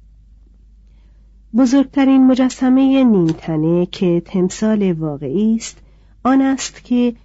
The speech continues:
به سر قیصر معروف است و از بازالت سیاه ساخته شده و در موزهٔ برلین نگاهداری می شود. معلوم نیست این سر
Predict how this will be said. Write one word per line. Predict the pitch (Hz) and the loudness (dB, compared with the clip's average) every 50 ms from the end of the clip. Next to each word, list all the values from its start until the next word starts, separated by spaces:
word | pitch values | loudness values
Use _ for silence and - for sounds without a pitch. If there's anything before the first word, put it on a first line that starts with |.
| _ _ - | _ _ -6
به | 165 170 160 156 151 160 | -4 -2 -2 -2 -2 -4
سر | - - - 226 240 247 240 233 226 | -8 -6 -4 -4 -2 -2 -2 -4 -4
قیصر | - 165 147 139 - - - 185 185 185 180 185 180 - | -4 -6 -6 -6 -10 -10 -6 -4 -4 -4 -4 -4 -6 -6
معروف | 175 180 160 - 156 165 147 - - - | -6 -6 -4 -4 -6 -6 -8 -8 -10 -12
است | 143 127 147 - - - - - - _ _ _ _ - | -12 -12 -12 -12 -16 -20 -20 -20 -20 _ _ _ _ -8
و | 175 | -6
از | 156 156 156 165 156 | -6 -6 -6 -8 -8
بازالت | 160 156 156 175 190 214 220 - - 226 220 220 | -8 -6 -4 -4 -4 -4 -6 -8 -6 -4 -4 -4
سیاه | 214 - - - 165 151 156 165 160 165 170 - _ _ _ _ _ _ _ | -4 -6 -8 -8 -6 -6 -4 -4 -4 -6 -6 -10 _ _ _ _ _ _ _
ساخته | - - - 190 180 - - - 185 160 139 | -12 -6 -4 -4 -4 -6 -6 -6 -6 -6 -6
شده | - - - - - - 139 - - _ _ _ _ _ - | -8 -10 -10 -10 -10 -10 -12 -12 -14 _ _ _ _ _ -6
و | 175 175 175 175 175 | -4 -4 -2 -4 -4
در | 170 170 160 151 | -6 -6 -8 -6
موزهٔ | 147 147 151 151 156 185 208 220 240 233 | -6 -6 -8 -6 -4 -4 -4 -2 -2 -4
برلین | 202 208 220 214 208 190 202 196 190 185 185 185 185 - _ _ _ _ - | -4 -2 -2 -4 -4 -4 -4 -4 -2 -2 -2 -2 -4 -6 _ _ _ _ -6
نگاهداری | 180 180 165 165 156 156 - - - 175 175 175 185 165 | -6 -4 -4 -6 -8 -10 -12 -10 -8 -6 -4 -4 -4 -6
می | 123 - 151 | -6 -8 -10
شود. | - - - 113 - 135 120 117 - _ _ _ _ _ _ _ _ _ _ _ _ _ _ _ _ _ _ _ _ _ _ - | -10 -10 -10 -12 -12 -14 -16 -16 -18 _ _ _ _ _ _ _ _ _ _ _ _ _ _ _ _ _ _ _ _ _ _ 0
معلوم | 262 269 262 262 294 302 294 294 | 0 2 2 2 4 4 4 4
نیست | 294 277 233 185 160 - - - - | 4 2 2 0 -2 -6 -12 -10 -4
این | 175 170 165 165 160 | -2 0 0 -2 -4
سر | - - - 196 202 202 202 214 | -6 -8 -6 -6 -4 -4 -4 -6